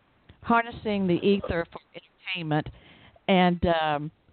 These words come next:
anyway, it's How to Start a Podcast. And, but this year, I think James Breen and James Springer, Spring, uh, of Creative Play and Podcast Network is gonna be doing it,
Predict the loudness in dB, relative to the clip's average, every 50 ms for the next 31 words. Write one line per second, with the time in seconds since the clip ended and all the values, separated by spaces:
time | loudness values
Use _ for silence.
0 | _ _ _ -20 -10 -4 -2 -2 0 0 -2 -6 -4 -2 -2 -2 -2 -2 -4 -4
1 | -6 -4 -4 -4 -4 -4 -4 -4 -6 -6 -4 -4 -4 -6 -8 _ _ _ _ _
2 | _ _ _ -20 -8 -2 2 4 4 4 2 0 -2 -2 -4 -4 -4 -4 -6 -4
3 | -4 -2 -4 -4 -4 -2 -2 -2 -2 -2 -6 -8 -8 -8 -8 -8 _ _ -14 -12
4 | -10 -4 0 0 2 2 0 0 -4 -2 0 2 2 2 2 0 -2 -4 -6 _
5 | -12 -8 -2 0 0 0 0 0 -4 -6 -8 -6 -4 -2 -2 0 0 0 -2 -2
6 | -4 -4 -4 -2 -2 0 -2 -2 -4 -4 -2 -2 -2 -2 -4 -4 -4 -6 -6 -6
7 | -6 -6 -4 -4 -4 -4 -2 -2 -2 -2 -4 -4 -2 -2 -2 -2 -2 -4 -2 0
8 | 0 0 0 -2 -2 -4 -6